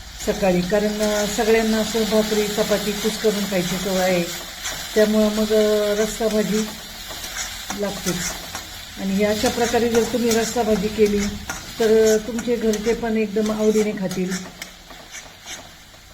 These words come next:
तुम्ही एकदा नक्की असं वाटाणा करून बघा. आता सीझन चालूच आहे वाटाण्याचा, पण, अ, आवर्जून त्याबरोबर बाजरीचीच भाकरी करा, कारण बाजरीच्या भाकरीबरोबर याची जी चव लागते ती खूपच सुंदर असते.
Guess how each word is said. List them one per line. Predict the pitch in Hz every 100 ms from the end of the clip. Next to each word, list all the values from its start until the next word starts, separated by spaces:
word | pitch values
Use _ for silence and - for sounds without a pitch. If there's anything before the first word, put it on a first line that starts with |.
| - - - - - - - - -
तुम्ही | 226 226 214
एकदा | 208 220
नक्की | 220 214 - 220
असं | 214 214 208
वाटाणा | 208 208 202 196
करून | - 208 208 202
बघा. | 185 180
आता | 180 185
सीझन | - 214 202 202
चालूच | 196 196 196 202
आहे | 185
वाटाण्याचा, | 180 180 180 175 160 180 - - - - - - - - -
पण, | 226 220
अ, | 220
आवर्जून | 214 233 247 226 240
त्याबरोबर | 240 233 233 226
बाजरीचीच | 220 240 226 226 254 214
भाकरी | 214 214 202
करा, | 202 190 214 - - - -
कारण | 220 214 220
बाजरीच्या | 240 233 247 254 240
भाकरीबरोबर | 226 233 220 226 220 226
याची | 226 220 220
जी | 220
चव | - 233 220
लागते | 220 - 220
ती | 220
खूपच | 214 233 226 -
सुंदर | 233 208 196
असते. | 202 - 190 - -